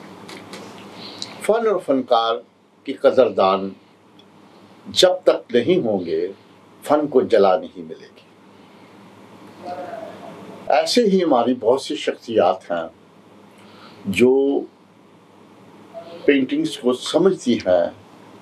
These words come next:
गायकी को समझती हैं, मौसीकी को समझती हैं, राग रंग को समझती हैं, लेकिन सब लोग ऐसे नहीं होते। ये सिर्फ खुदावन की अता होती है, वो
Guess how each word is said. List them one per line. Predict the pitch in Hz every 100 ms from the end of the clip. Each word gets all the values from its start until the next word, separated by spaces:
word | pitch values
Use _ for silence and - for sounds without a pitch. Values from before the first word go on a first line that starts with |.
| - - - - - - - - -
गायकी | 104 123 123 156
को | 156 147
समझती | - 110 117 113 - 127
हैं, | 110 107
मौसीकी | 101 101 92 - 101 - 160
को | 143 117
समझती | 104 95 92 - 95 -
हैं, | 85 82 - -
राग | 87 104 92 85
रंग | 107 117
को | 117
समझती | 107 90 85 - 87 80
हैं, | - - - - - - - - - - - - - - - 95
लेकिन | 101 131 131 117 113 117 - - -
सब | - - 135 135 104
लोग | 185 - -
ऐसे | 104 - -
नहीं | 82 80 87
होते। | - - - - - - - - - - - - 127
ये | 131
सिर्फ | - 104 98 -
खुदावन | 95 95 92 117
की | 117 104
अता | 95 - 95
होती | 123 85 - - 76
है, | 78 - - - - - - - - - -
वो | 107